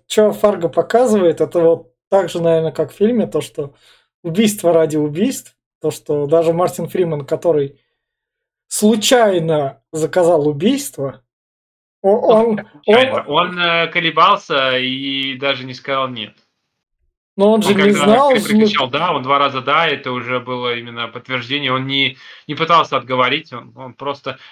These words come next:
Speaker 2: Знаешь, э, идёт разговор о заказе человека
Speaker 1: Мгм.
Speaker 2: на смерть. И, э, если бы был бы, то он бы как-то относился по-другому, и он бы другое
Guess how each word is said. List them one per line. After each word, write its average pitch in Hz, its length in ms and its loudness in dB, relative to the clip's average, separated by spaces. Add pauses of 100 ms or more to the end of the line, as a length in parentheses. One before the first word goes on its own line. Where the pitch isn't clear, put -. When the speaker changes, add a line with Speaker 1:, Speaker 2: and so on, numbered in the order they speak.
Speaker 2:
Знаешь, 160 240 -6
э, 139 560 -10 (240)
идёт 190 360 -2
разговор 170 720 0
о 156 120 -2
заказе 175 540 -4
человека 151 800 -2 (260)
Speaker 1:
Мгм. 117 120 -14
Speaker 2:
на 131 120 0
смерть. 117 360 -8 (560)
И, 156 560 0
э, 131 760 -4
если 160 300 -10
бы 156 120 -10
был 165 220 -6
бы, 147 100 -12
то 147 300 -2
он 143 200 -10
бы 139 140 -10
как-то 143 300 -6
относился 143 500 -10
по-другому, 165 580 -6
и 139 140 0
он 131 160 -8
бы 135 160 -6
другое 139 500 -4